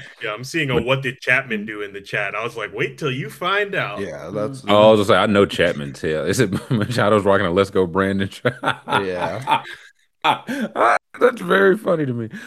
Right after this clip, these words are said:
Speaker 2: Um, <laughs> but it ain't, like, it's still, that is not the same as what Chapman's done. So even
Speaker 3: No.
Speaker 2: Chap-, even the team now told Chapman, "Man, man, we ju-, we, we just, we all good, man."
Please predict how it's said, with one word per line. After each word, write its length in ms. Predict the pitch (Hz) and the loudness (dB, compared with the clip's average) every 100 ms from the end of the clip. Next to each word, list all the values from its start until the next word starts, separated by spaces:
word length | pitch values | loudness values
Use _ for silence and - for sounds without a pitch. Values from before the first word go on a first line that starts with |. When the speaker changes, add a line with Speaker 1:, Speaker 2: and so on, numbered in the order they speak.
| - - _ | -18 -20 _
Speaker 2:
Um, 920 | - 139 143 147 151 147 - 131 131 - _ _ | -6 -4 -2 2 4 4 2 0 0 -6 _ _
<laughs> 340 | - - - - 113 - - 104 104 - - - _ _ _ | -8 -8 -10 0 0 0 0 -2 -4 -16 -20 -20 _ _ _
but 160 | 104 110 | 2 6
it 80 | 127 | 6
ain't, 340 | 123 104 - | 4 2 -2
like, 340 | 92 82 78 - | -2 0 -2 -2
it's 160 | 110 101 | -2 0
still, 340 | 113 95 78 - - - | 0 0 0 -10 -12 0
that 180 | 95 | 2
is 80 | 80 | 2
not 160 | 85 78 | -2 -6
the 80 | - | -6
same 300 | 82 73 69 | -6 -6 -10
as 120 | 67 | -12
what 160 | 71 - _ - | -14 -16 _ -6
Chapman's 460 | - 65 58 60 | -4 -4 -12 -18
done. 340 | - - - _ _ _ _ - | -18 -18 -20 _ _ _ _ 0
So 80 | 226 | 6
even 120 | 180 | 6
Speaker 3:
No. 120 | - | 6
Speaker 2:
Chap-, 480 | - 165 165 - 214 | 4 2 2 -2 0
even 220 | 247 240 196 | 4 4 4
the 60 | |
team 280 | 220 208 196 | 4 4 2
now 220 | 202 190 | 2 2
told 280 | 180 160 139 | 4 4 4
Chapman, 420 | 147 135 123 123 | 4 2 4 2
"Man, 260 | 123 123 131 | 2 2 2
man, 180 | 135 139 | 0 2
we 180 | 247 269 | 2 2
ju-, 160 | 185 | -2
we, 200 | - - - | -2 0 2
we 160 | 339 | 0
just, 460 | 233 - - - - | 0 -4 -6 -16 -8
we 180 | 151 156 | -2 2
all 220 | 107 95 | 2 2
good, 440 | 73 76 71 62 | -2 -10 -10 -12
man." 280 | - 60 69 | -14 -16 -16